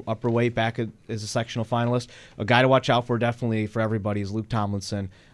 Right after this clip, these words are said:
Um, he's a sophomore at about a hundred and thirty-two pounds. Already has about a hundred and, already has a-, about a hundred and fifty wins. He may end up with a hundred, a hundred more by the time he's done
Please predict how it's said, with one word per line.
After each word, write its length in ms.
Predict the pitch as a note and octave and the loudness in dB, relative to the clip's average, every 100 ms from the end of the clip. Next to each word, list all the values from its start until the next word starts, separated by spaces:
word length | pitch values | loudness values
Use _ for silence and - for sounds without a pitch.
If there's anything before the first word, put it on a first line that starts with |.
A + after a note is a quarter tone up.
| - | -6
Um, 300 | G2+ G2+ G2+ | -2 0 0
he's 120 | G2 | -2
a 60 | G2+ | -4
sophomore 440 | - G#2 - A2 | -2 -2 0 -2
at 40 | G2+ | -2
about 220 | G2+ G2 | -2 -2
a 20 | |
hundred 300 | G2 G#2 G#2 | -2 -2 -2
and 120 | G2 | -2
thirty-two 380 | G#2+ G2+ G2 G2+ | -4 -4 -6 -6
pounds. 380 | - G#2 A#2 A#2+ - _ - _ _ - | -4 -2 -2 -6 -14 _ -20 _ _ -2
Already 280 | A#2+ A#2+ A#2 | 2 2 2
has 200 | A#2+ G#2 | 2 0
about 420 | G#2 G#2 G#2+ - _ _ _ - | 0 0 -2 -6 _ _ _ -10
a 60 | G#2+ | -4
hundred 280 | A#2 A2 | -2 -2
and, 240 | G#2+ G#2 - - | -4 -6 -10 -2
already 220 | C#3 D3+ | 2 4
has 240 | C#3 A#2+ - | 4 2 -2
a-, 60 | G2 | -10
about 520 | A2 - A#2 A#2 A2 | -8 -2 2 4 2
a 40 | |
hundred 260 | A2 A2+ G#2 | 0 -2 -2
and 100 | G2+ | -4
fifty 280 | A2 G#2 G2 | -6 -6 -6
wins. 240 | F#2+ F#2+ | -6 -6
He 80 | G#2+ | -4
may 160 | A2 G#2 | -2 -2
end 140 | G2+ | -2
up 120 | F#2+ | -6
with 140 | G2+ F#2+ | -6 -6
a 40 | |
hundred, 320 | F#2 G2 F2+ - | -6 -8 -10 -10
a 80 | G2 | -6
hundred 280 | G#2 G#2 | -4 -4
more 180 | G2 G2 | -4 -4
by 160 | F#2+ F#2 | -4 -6
the 60 | |
time 240 | F#2+ G2+ F#2+ | -4 -4 -4
he's 120 | F#2 | -6
done 260 | G2 F#2 | -6 -6